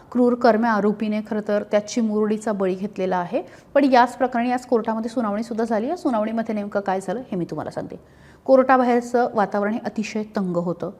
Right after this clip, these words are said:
म्हणजे तिथे महिलांचा आक्रोश बघायला मिळाला, तरुणांनी ठिय्या दिलेला होता, मोठ्या प्रमाणावरती आरोपीच्या विरोधामध्ये घोषणाबाजी सुद्धा झाली. कोर्टाबाहेर पोलिसांचा चोख आणि मोठा बंदोबस्त होता. आरोपीला फाशीची शिक्षा देण्याची लोकांची मागणी होती आणि या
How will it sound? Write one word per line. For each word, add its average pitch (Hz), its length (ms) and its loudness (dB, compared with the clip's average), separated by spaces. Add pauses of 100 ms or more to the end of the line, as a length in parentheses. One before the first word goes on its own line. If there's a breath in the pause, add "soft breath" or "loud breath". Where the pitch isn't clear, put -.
(280 loud breath)
म्हणजे 202 140 -4
तिथे 214 180 -4
महिलांचा 208 500 0
आक्रोश 190 340 -4
बघायला 185 320 -4
मिळाला, 170 320 -4
तरुणांनी 175 460 -4
ठिय्या 190 320 -2
दिलेला 180 340 -2
होता, 208 220 -2
मोठ्या 208 300 -4
प्रमाणावरती 185 760 -4 (220 loud breath)
आरोपीच्या 208 460 2
विरोधामध्ये 208 600 -2
घोषणाबाजी 196 520 -2
सुद्धा - 280 -8
झाली. - 160 -6 (400 loud breath)
कोर्टाबाहेर 226 480 4
पोलिसांचा 202 560 -2
चोख 254 500 -2
आणि 254 120 0
मोठा 214 480 -2
बंदोबस्त 165 520 -4
होता. - 220 -12 (480 loud breath)
आरोपीला 269 460 6
फाशीची 254 520 0
शिक्षा 254 280 -4
देण्याची 220 400 -2
लोकांची 196 460 -2
मागणी 180 400 0
होती 233 340 -4
आणि 254 200 -2
या 262 140 2